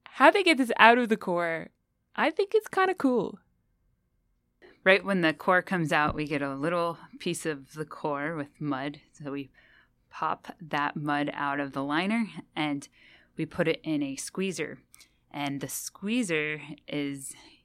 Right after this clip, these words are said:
Speaker 2: a cylinder with a piston on top that applies up to twenty-five thousand pounds of pressure onto the sediment. And there's a little hole in the cylinder that where the water comes out,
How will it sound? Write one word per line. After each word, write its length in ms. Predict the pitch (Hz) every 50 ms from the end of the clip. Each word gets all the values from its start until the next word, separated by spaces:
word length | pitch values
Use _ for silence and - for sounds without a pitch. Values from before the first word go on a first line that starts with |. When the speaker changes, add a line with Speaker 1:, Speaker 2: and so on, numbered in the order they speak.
| _ _ _ -
Speaker 2:
a 180 | - 151 143 135
cylinder 600 | - - - 208 226 240 240 226 220 214 202 196
with 160 | 180 151 -
a 40 | 143
piston 480 | - - - 226 220 - - - 151 143
on 160 | 139 135 135
top 380 | 135 - - 143 139 135 - _ _ - - - _ _ _ _ _ _
that 140 | - 143 143
applies 560 | 143 143 - - 160 151 147 147 147 139 139 - _ -
up 200 | 160 147 - -
to 140 | - -
twenty-five 600 | - - - - 170 175 160 - 175 156 147 147
thousand 400 | - - 156 156 156 156 147 143
pounds 320 | 143 - 165 160 160 151 156
of 100 | 156 -
pressure 500 | - - 160 - - - 147 139 143 147 - _ _ -
onto 320 | 160 170 180 170 - 180
the 80 | 151 147
sediment. 560 | - - - 156 151 143 139 135 135 131 - _ _ _ _ - - - _ _
And 100 | - 147
there's 160 | 147 143 139
a 60 | 135 131
little 380 | 143 165 233 277 285 277 262 220
hole 240 | - 226 220 214
in 120 | 196 170 160
the 80 | 147
cylinder 680 | 143 147 - 156 151 151 147 147 143 139 139 139 139 - - _ _ _ _ _ _ _
that 220 | - 147 139 -
where 180 | - 147 147 143
the 120 | 135 143
water 260 | 151 175 185 190 185 175
comes 300 | - - 156 147 139 143
out, 220 | 143 131 139 -